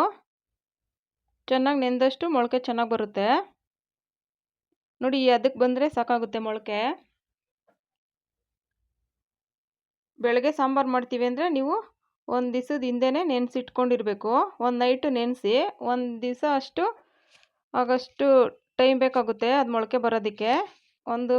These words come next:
ಕಾಟನ್ ಬಟ್ಟೆನಲ್ಲಿ, ತೆಳುವಾಗಿರೋ ಕಾಟನ್ ಬಟ್ಟೆನಲ್ಲಿ ಸ್ವಲ್ಪ ಈ ಥರ ಟೈಟಾಗಿ ಕಟ್ಬಿಟ್ಟು ಒಂದು ಪಾತ್ರೆನಲ್ಲಿ ಹಾಕಿ ತಟ್ಟೆ ಮುಚ್ಚಿಟ್ರೆ ನೋಡಿ ಈ ಥರ ಬರುತ್ತೆ ಹದವಾಗಿ. ಕರೆಕ್ಟಾಗಿ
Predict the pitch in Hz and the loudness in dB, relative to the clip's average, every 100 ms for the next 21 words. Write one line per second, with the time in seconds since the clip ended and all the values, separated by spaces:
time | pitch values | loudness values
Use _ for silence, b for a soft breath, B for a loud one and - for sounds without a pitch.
0 | 247 240 240 254 240 220 240 240 220 220 | 2 0 0 -2 -2 -4 -2 -2 -2 0
1 | 285 415 - 240 240 240 233 240 226 233 | 0 -2 -2 0 2 2 2 0 0 -2
2 | 233 220 214 226 214 202 247 403 - _ | -2 -4 -4 -4 -2 0 0 -2 -8 _
3 | _ _ _ _ _ _ _ _ _ _ | _ _ _ _ _ _ _ _ _ _
4 | _ _ _ _ _ _ _ 254 254 247 | _ _ _ _ _ _ _ -2 2 0
5 | 247 269 285 247 247 269 262 214 233 370 | 2 0 2 2 2 2 2 0 0 -2
6 | - _ _ _ _ _ _ _ 277 254 | -6 _ _ _ _ _ _ _ -8 -4
7 | 254 - 269 330 311 254 240 247 240 269 | -4 -2 -2 2 2 2 0 0 0 2
8 | 262 254 247 240 233 294 269 233 254 254 | 2 2 2 0 -2 -2 -2 0 -2 -2
9 | 254 247 208 226 285 247 247 233 233 240 | -4 -6 -2 -2 0 0 -2 -4 -4 -2
10 | 226 233 226 214 208 214 226 202 202 294 | -2 -4 -4 -4 -4 -2 -2 0 -2 -2
11 | 392 _ _ _ _ _ _ 247 240 240 | -4 _ _ _ _ _ _ 0 0 2
12 | 262 | 0